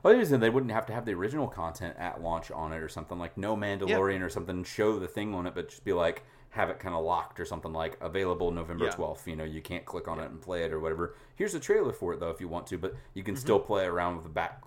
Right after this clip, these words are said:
Speaker 1: catalog of, like, watch your old Darkwing Duck and Gargoyles and stuff and check it out kind of a thing and see how that
Speaker 2: Exactly.
Speaker 1: U I kinda plays, 'cause I never get to see the U I in person yet, just pictures.
Speaker 2: Yeah. Yeah, just all the, just the photos of it. Yeah, I, uh,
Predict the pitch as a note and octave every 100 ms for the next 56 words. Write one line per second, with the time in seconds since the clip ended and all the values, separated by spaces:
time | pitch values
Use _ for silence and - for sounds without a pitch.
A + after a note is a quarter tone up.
0 | - - F#2 E2 D#2 D#2 D#2+ D#2 F#2+ F2+
1 | F#2 F2 E2 D#2+ D2+ D2 E2 D#2 D2 E2
2 | D2+ D#2+ E2+ E2+ E2+ F2 D#2 D#2 D#2 D2+
3 | D#2+ E2 D#2+ D#2+ E2 D2+ D2 - D2 D2+
4 | D2 D#2 D2+ - - - - - D2+ D#2+
5 | E2 D#2 D#2 E2 E2+ E2+ D#2+ D#2 - D#2
6 | - E2 D#2+ - F2 A#2+ C#3 B2+ - -
7 | G#2+ E2 E2+ E2 E2 D2+ E2 - D2 D2
8 | D#2+ - - G2 - F#2 - C3+ B2+ -
9 | - B2 C3 A2+ G2 - - - B2 A2+
10 | A#2+ - A2 F#2+ F#2 G2+ G#2 G2+ - G2+
11 | G2 G2 F#2+ F#2+ A2+ A2+ F#2+ A2 A2+ G#2+
12 | G2 F#2 F2